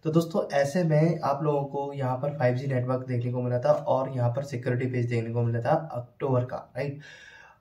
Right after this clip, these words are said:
अब बात करते हैं कि दोस्तों, यहाँ पर हमारा जो है नवंबर चल रहा है और अभी date जो हुई है वो ग्यारह, अ,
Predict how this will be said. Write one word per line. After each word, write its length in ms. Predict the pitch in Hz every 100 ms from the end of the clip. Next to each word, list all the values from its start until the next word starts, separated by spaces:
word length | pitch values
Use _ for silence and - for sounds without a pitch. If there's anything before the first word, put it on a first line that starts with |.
| _ -
अब 160 | 151
बात 240 | 165 160 165
करते 220 | 156 156
हैं 80 | 156
कि 60 |
दोस्तों, 320 | 151 139 160
यहाँ 280 | 151 131 135
पर 100 | 143
हमारा 340 | 135 127 127 127
जो 160 | 131
है 240 | 123 127 127
नवंबर 380 | 120 120 123
चल 180 | 123 120
रहा 220 | 117 117
है 260 | 117 - - 143
और 440 | 147 160 - - _ -
अभी 160 | 160 175
date 320 | 151 151 147
जो 160 | 151
हुई 200 | 139 131
है 120 | 131 143
वो 120 | 151
ग्यारह, 360 | 127 123 131
अ, 640 | 143 147 127 123 123 123